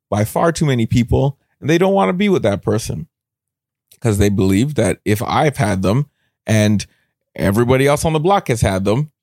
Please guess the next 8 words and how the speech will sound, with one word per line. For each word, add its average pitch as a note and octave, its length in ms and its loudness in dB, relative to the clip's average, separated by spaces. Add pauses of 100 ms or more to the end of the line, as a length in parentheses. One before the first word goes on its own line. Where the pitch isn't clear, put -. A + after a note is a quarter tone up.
(240)
well, A#2+ 440 0 (1200)
then F#2+ 360 0
they're F#2+ 140 2
not G2 200 0
that F#2 240 0
special, - 460 -8 (380)
you A2+ 120 -2
know? F3 240 0